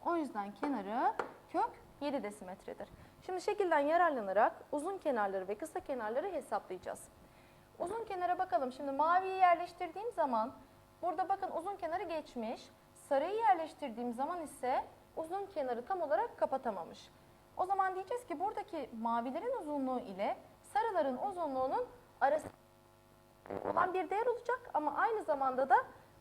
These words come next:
tam sayı olacak. Buna dikkat edeceğiz. Kaç tane maviyi yan yana yazmış? Bir, iki, üç,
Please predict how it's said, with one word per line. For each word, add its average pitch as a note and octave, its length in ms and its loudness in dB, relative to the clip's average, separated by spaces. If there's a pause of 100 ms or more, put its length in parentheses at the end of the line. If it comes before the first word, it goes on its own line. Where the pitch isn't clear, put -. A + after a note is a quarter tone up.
tam F#4 240 2
sayı A3 280 -2
olacak. F#3+ 380 -6 (100)
Buna F4+ 200 -2
dikkat A#3 280 -6
edeceğiz. - 340 -16 (520)
Kaç B4 200 2
tane D#4+ 260 6
maviyi A#3 400 2
yan G#3 140 0
yana G3+ 240 -2
yazmış? G3+ 420 0 (220)
Bir, D4 160 -4
iki, B3+ 240 -12
üç, B3 220 -10